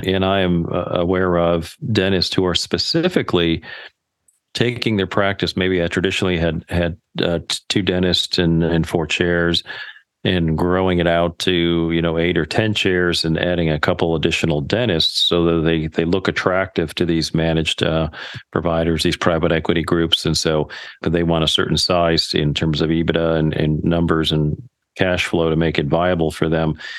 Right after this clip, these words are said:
So that is one option for an exit strategy if you have time, is to say, "Well, I need to, to go to the next level so that I can look at my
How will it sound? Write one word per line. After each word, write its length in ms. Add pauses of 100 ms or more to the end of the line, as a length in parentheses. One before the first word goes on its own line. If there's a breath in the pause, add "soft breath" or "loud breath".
(220 loud breath)
So 200
that 140
is 180
one 500 (300)
option 400
for 140
an 80
exit 260
strategy 560
if 120
you 100
have 180
time, 480
is 140
to 120
say, 200
"Well, 260
I 80
need 260
to, 260
to 140
go 180
to 60
the 100
next 340
level 340
so 220
that 120
I 100
can 180
look 200
at 100
my 340